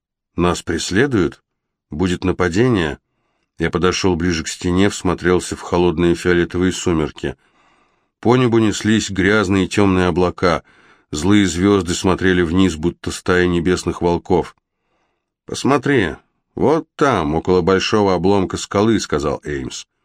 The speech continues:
Я присмотрелся. «Это тот, что похож на спящую кошку?» «Хм», — хмурый сержант позволил себе ухмыльнуться. «Действительно похож.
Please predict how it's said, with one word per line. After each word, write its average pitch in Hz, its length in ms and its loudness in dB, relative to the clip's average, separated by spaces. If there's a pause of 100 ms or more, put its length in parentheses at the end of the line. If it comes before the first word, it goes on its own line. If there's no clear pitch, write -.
(680)
Я 85 200 -2
присмотрелся. 87 920 -2 (1200)
«Это 98 300 0
тот, 120 220 2
что - 200 -4
похож - 440 -2
на 104 100 2
спящую 104 580 0
кошку?» 92 640 -2 (800)
«Хм», — 92 360 2 (200)
хмурый 85 380 0
сержант 85 480 0
позволил 80 400 0
себе 80 280 -4
ухмыльнуться. 78 760 -4 (720)
«Действительно 92 720 0
похож. 87 540 0